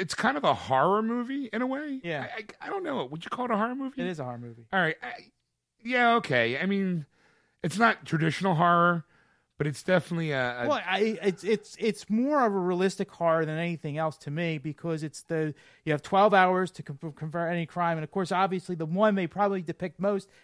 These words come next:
Speaker 2: is murder.
Speaker 1: Well, yeah, it's,
Speaker 2: You
Speaker 1: it's,
Speaker 2: know,
Speaker 1: it's, it's
Speaker 2: it's not jaywalking
Speaker 1: <laughs> Yeah,
Speaker 2: or
Speaker 1: like, "Oh, I need a new Atari. I need a new, uh, Xbox One." Someone smashes his window, and, you know, that'd
Speaker 2: Yeah.
Speaker 1: be kind of boring. You just smash a window, take a gi-, a big screen T V in there. You are watching it for the next eleven hours.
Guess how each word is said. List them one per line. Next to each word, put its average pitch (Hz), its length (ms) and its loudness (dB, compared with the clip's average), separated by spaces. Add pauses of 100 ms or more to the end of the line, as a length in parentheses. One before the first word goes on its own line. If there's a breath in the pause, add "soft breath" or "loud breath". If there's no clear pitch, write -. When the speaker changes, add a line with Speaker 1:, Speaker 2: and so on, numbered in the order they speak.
(100)
Speaker 2:
is 180 160 2
murder. 175 400 8
Speaker 1:
Well, 160 140 2
yeah, 151 240 4
it's, 120 180 -2
Speaker 2:
You 202 120 4
Speaker 1:
it's, 190 40 6
Speaker 2:
know, 175 200 6
Speaker 1:
it's, - 260 -6
it's 135 180 -4
Speaker 2:
it's 185 180 2
not 196 220 6
jaywalking 170 680 4
Speaker 1:
<laughs> 160 140 2
Yeah, 185 320 8
Speaker 2:
or 240 60 6
Speaker 1:
like, 214 200 2 (280 loud breath)
"Oh, 269 360 6 (200 loud breath)
I 247 120 4
need 247 220 -2
a 220 60 -6
new 226 240 -2
Atari. 220 400 6
I 170 80 6
need 202 160 2
a 185 40 4
new, 196 300 4
uh, 165 80 4 (160)
Xbox 170 480 0
One." 180 240 2
Someone 131 200 -4
smashes 170 340 -4
his 147 80 -6
window, 156 340 -2
and, 123 100 -4 (320 soft breath)
you 139 100 0
know, 139 100 4
that'd 143 260 6
Speaker 2:
Yeah. 143 60 -2
Speaker 1:
be - 60 -16 (120)
kind 165 180 4
of 131 80 -4
boring. 120 260 2
You 107 80 -6
just 117 120 0
smash 131 320 0
a 117 40 -6
window, 120 200 -4
take - 220 -8
a 113 40 -10
gi-, 104 120 -2
a 113 180 -2 (140)
big 120 120 -6
screen 117 220 -8
T 131 200 -8
V 127 120 -6
in 117 60 -6
there. 117 140 -2
You 113 120 -2
are 104 100 0
watching 120 360 0
it 95 60 -8
for 90 60 -18
the 101 60 -8
next 101 220 -8
eleven 95 260 -4
hours. 90 340 -6